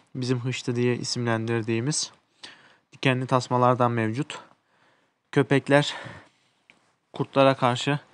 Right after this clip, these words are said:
bu durumda avantaj sağlıyor. Tabii Anadolu'da çok güzel köpekler de var. Fakat benim düşüncem kurtların köpeklere karşı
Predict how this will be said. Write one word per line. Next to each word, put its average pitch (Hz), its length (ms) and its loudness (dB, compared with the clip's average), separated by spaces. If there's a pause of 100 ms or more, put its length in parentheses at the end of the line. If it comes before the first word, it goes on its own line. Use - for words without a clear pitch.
(380)
bu 131 140 -2
durumda 123 340 0
avantaj 127 400 2
sağlıyor. 113 500 2 (720)
Tabii 135 360 2 (240)
Anadolu'da 135 640 6 (160)
çok - 240 -2
güzel 135 280 0 (720)
köpekler 127 560 2
de 117 120 4
var. 127 260 6 (1000)
Fakat - 600 2 (120)
benim 143 320 4
düşüncem 139 500 2 (680)
kurtların 139 540 2
köpeklere 131 680 2
karşı 135 500 2